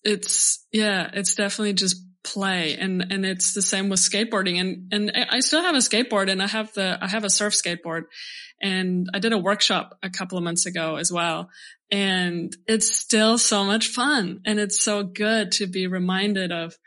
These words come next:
you know, just what I love doing as a child, and that it's still fun to do as an adult, because there's no goal. Like, I'm not, I don't wanna impress anyone. I just like doing it f-,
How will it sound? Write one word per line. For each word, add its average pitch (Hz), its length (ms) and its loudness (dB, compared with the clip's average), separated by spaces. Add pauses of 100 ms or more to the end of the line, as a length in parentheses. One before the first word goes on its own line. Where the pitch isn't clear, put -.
(600)
you 202 120 2
know, 190 160 2
just 185 260 2
what 208 120 0
I 196 80 2
love 180 300 0
doing 185 320 0
as 170 100 2
a 170 60 -6
child, 175 640 -2
and 196 140 4
that 185 120 2
it's 180 240 2
still 180 300 0
fun 180 280 -2
to 185 140 -2
do 175 360 0 (220)
as 180 180 0
an 170 60 2
adult, - 460 -4 (220)
because 180 720 0 (540)
there's 208 500 2
no 208 360 4
goal. 180 800 -2
Like, 196 180 0
I'm 202 180 4
not, 208 280 4 (180)
I 214 80 2
don't 208 160 4
wanna 202 160 2
impress 196 500 0
anyone. 196 640 0 (340)
I 226 140 4
just 240 420 2
like 196 380 0
doing 190 380 0
it 131 200 -4 (240)
f-, - 220 -6